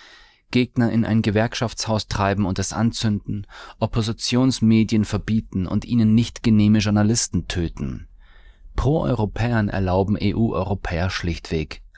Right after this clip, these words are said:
alles. Warum soll es in den nächsten Beuteländern Georgien und Weißrussland anders sein?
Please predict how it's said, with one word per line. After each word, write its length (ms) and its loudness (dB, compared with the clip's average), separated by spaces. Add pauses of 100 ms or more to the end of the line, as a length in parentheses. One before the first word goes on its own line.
alles. 600 -4 (580)
Warum 380 2
soll 160 2
es 100 0
in 140 0
den 160 4
nächsten 480 2
Beuteländern 800 -2
Georgien 560 0
und 160 -2
Weißrussland 840 -2
anders 380 0
sein? 380 -8